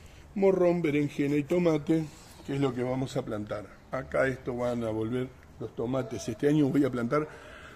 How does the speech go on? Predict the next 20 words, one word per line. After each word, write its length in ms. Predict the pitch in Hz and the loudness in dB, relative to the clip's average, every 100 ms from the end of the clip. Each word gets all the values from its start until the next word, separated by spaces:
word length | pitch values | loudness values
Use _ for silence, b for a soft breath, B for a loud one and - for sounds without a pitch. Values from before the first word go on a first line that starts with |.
| - - | -14 -6
por 180 | 127 117 | -4 -4
segundo 460 | 127 139 165 143 | 0 2 2 2
año 220 | 135 123 | 2 0
en 80 | 113 | -2
el 120 | 120 | -2
mismo 260 | 156 175 196 | -2 -2 -2
lugar. 400 | 214 196 165 175 - - - - | -2 2 2 0 -10 -20 -20 -10
Voy 220 | 160 180 | -2 0
a 60 | 165 | 0
plantar 300 | 151 135 160 | 0 -2 -2
tomate 360 | 165 165 147 151 | 0 0 0 -2
para 160 | 139 | 0
mostrar 380 | 131 139 147 147 | 0 -2 -2 -2
que 100 | 151 | -4
se 120 | - | -4
puede 300 | 165 139 120 | -2 0 0
plantar 420 | 117 120 123 127 | 0 -4 -2 -4
dos 240 | 123 131 - | -4 -4 -2
años 280 | 131 127 123 | 0 0 -2
seguidos 480 | 139 135 135 139 | 0 4 4 2